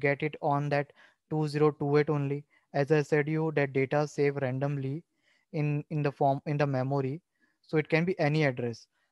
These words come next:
Now, as per your question that you asked me, I have not done it before, like, but as I know it, like, hexadecimal memory address of node, how you can print it.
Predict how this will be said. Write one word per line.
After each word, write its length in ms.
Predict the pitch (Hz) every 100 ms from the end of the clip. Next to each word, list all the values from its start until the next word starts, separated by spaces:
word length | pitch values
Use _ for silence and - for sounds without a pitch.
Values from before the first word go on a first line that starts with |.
| -
Now, 240 | 147 156 165
as 160 | 151 -
per 140 | 165
your 120 | 170
question 460 | 156 139 - 147 147
that 160 | 143
you 140 | 147 143
asked 340 | 127 127 -
me, 180 | 135 160 _ _ _ _ _ -
I 140 | 139
have 160 | 147 147
not 240 | 156 147
done 160 | 143 151
it 120 | 151
before, 280 | 151 - 160
like, 180 | 151 -
but 140 | 139
as 200 | 135 135
I 160 | 151 139
know 240 | 139 143
it, 240 | 147 151 _ _ _ _ -
like, 240 | 143 143 -
hexadecimal 1040 | 143 135 147 143 143 - 143 143 143 143 - _ _ -
memory 400 | 143 143 143 147
address 360 | 139 143 143
of 180 | 151 143 -
node, 380 | 143 139 143 151
how 160 | 143
you 120 | 143 135
can 220 | 143 139
print 320 | 139 135 127
it. 180 | 147